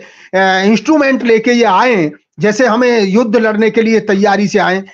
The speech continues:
ये हमारे किसान के पास तो फंडिंग होती नहीं है। ये मुझे लग रहा है कि अभी भी इस आंदोलन के लिए भी कहीं बाहर से, हो सकता है कहीं बाहर से फंडिंग आ रही हो या कांग्रेस फंडिंग दे रही हो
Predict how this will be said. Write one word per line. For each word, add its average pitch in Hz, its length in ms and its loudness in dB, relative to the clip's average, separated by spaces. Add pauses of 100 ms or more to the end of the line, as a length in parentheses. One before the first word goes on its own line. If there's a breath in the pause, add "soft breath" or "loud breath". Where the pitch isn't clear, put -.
(160 loud breath)
ये 190 60 0
हमारे 202 240 0
किसान 240 340 -2
के 226 60 -2
पास 202 200 0
तो 208 60 -4
फंडिंग 185 300 -2
होती 196 240 2
नहीं 269 160 2
है। 254 100 -4 (840)
ये 214 100 2
मुझे 233 260 2
लग 247 180 0
रहा 240 180 0
है 269 60 0
कि 262 80 -2
अभी 247 240 2
भी 202 280 -2 (180)
इस 254 140 -2
आंदोलन 254 540 0
के 254 100 0
लिए 240 160 0
भी 254 120 2
कहीं 262 180 0
बाहर 190 320 0
से, 226 320 0 (240 loud breath)
हो 277 140 2
सकता 302 320 -4
है 233 80 -2
कहीं 240 140 0
बाहर 196 220 0
से 220 100 0
फंडिंग 202 340 -2
आ 190 120 0
रही 185 180 0
हो 185 180 0 (220 loud breath)
या 214 120 0
कांग्रेस 254 480 0
फंडिंग 208 400 -2
दे 202 120 2
रही 196 180 0
हो 180 220 0